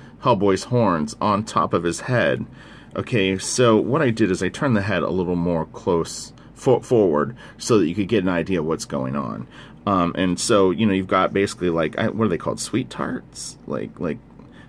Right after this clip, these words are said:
think of the candy sweet tarts if you've ever seen 'em, or, like, maybe, like, a little breath mint. Like, and again, this is a simple version of the horn. But Mike kind of, like, he sort of does, like, almost,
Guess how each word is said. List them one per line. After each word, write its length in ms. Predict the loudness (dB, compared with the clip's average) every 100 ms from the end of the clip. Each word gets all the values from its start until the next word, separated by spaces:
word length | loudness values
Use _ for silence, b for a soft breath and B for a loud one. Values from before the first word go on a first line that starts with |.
| -6
think 140 | 0
of 80 | 2
the 60 | 0
candy 380 | 0 0 2 0
sweet 380 | -4 -4 -4
tarts 260 | -2 -2 -2
if 60 | 0
you've 80 |
ever 80 | 0
seen 240 | 0 -2 -2
'em, 100 | -2
or, 120 | -2
like, 200 | -2 -2
maybe, 200 | -2 0
like, 180 | -2 -4
a 40 |
little 160 | -6 -4
breath 340 | -4 -4 -4
mint. 320 | -6 -6 -6
Like, 260 | -6 -6 -10 B B B
and 120 | -2
again, 180 | 2 4
this 160 | 4 2
is 140 | 0
a 40 | 0
simple 380 | 0 2 2
version 460 | 4 4 2 0 -2
of 100 | -2
the 100 | 0
horn. 340 | 2 2 0
But 160 | -4 -2
Mike 420 | 0 0 0 -6
kind 240 | -4 0 0
of, 240 | 0 -4
like, 320 | -6 -6 -10 -20 B B B B
he 120 | -8
sort 220 | 0 2
of 100 | 2
does, 400 | 0 -4 -4 -6
like, 200 | -6 -6 -8 -18 -12 -6
almost, 340 | -4 -6 -10